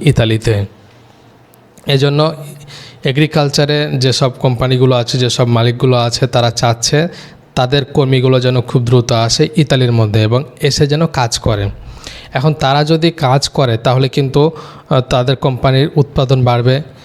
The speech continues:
এবং তারা কিন্তু লাভবান হবে। এজন্যই তারা কিন্তু এখন, আহ, বেশি পরিমাণে চাপ দিচ্ছে সরকারকে, যেন বিশেষ করে এগ্রিকালচার নলস্তাটা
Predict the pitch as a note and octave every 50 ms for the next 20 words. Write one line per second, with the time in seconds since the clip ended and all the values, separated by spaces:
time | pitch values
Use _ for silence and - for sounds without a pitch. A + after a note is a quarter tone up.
0 | - - - C3+ B2 B2+ B2 B2 A#2+ - B2 A#2 A#2+ A2+ - C3 B2 A#2 A#2 D3+
1 | C#3+ B2 A#2+ A#2 A2+ A2 A2+ A2 G#2+ A2 A2 G#2 G#2+ G#2 C3 - - - D3 C3+
2 | C3+ C#3+ C#3 C#3 D3 D3 - C3+ B2+ B2+ A#2+ - C3 A#2+ - C#3+ C3 A#2+ A#2 -
3 | - D#3+ F3 F3+ - - - - - - - - A2 A2 A2 A2 A#2 A#2+ A2 -
4 | C3 A#2+ - C3+ B2 A#2+ A#2+ A#2+ A#2+ B2 E3 - - - - - D3 C3 B2+ B2+
5 | A#2+ B2+ A#2 - - - - B2+ A2+ - - B2 A#2 A2+ C3 A#2 A2 - - A#2
6 | G2+ F#2+ - - - - - - - - - C3+ B2 A#2+ C3 D3 - - - -
7 | - C#3+ C#3 C#3 D#3 D#3 D3 - E3 D3+ C#3 - C#3 C3 C#3 D3 C#3+ - C#3 B2+
8 | B2 - C#3 B2+ B2 A#2+ B2 A2 - - B2+ - -